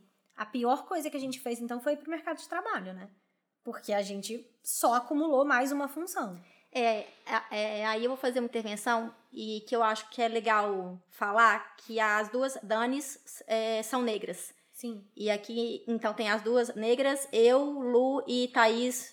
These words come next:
Speaker 2: brancas. E aí, é, pra gente branca, trabalhar foi uma conquista.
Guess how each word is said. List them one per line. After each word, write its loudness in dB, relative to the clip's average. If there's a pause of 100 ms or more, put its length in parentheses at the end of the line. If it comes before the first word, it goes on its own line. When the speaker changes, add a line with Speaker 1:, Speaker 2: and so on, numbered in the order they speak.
Speaker 2:
brancas. -4 (760)
E 4
aí, 6
é, 10 (360)
pra 4
gente 2
branca, 2 (120)
trabalhar 6
foi 4
uma 6
conquista. -4